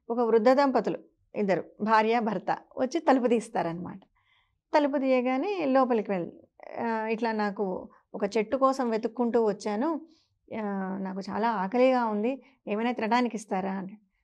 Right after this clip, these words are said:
"ఆ, రా బాబు" అని లోపలికి తీసుకొచ్చి కూర్చోబెడతారు. "నువ్వు ఇక్కడే కూర్చో, కదలద్దు, మేము ఇప్పుడే నీకు ఆహారం తెచ్చిస్తామని" వాళ్ళిద్దరు లోపలికి వెళ్తారు. లోపలికి వెళ్తారు. ఓ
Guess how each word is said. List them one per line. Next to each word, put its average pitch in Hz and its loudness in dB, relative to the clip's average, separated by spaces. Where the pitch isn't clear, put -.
"ఆ, 247 4
రా 233 6
బాబు" 208 4
అని 370 -2
లోపలికి 262 4
తీసుకొచ్చి 214 -2
కూర్చోబెడతారు. 196 -4
"నువ్వు 240 0
ఇక్కడే 247 8
కూర్చో, 247 0
కదలద్దు, 220 2
మేము 233 0
ఇప్పుడే 262 2
నీకు 220 2
ఆహారం 220 2
తెచ్చిస్తామని" 202 -4
వాళ్ళిద్దరు 277 2
లోపలికి 214 2
వెళ్తారు. - -12
లోపలికి 302 0
వెళ్తారు. 311 -2
ఓ 302 -2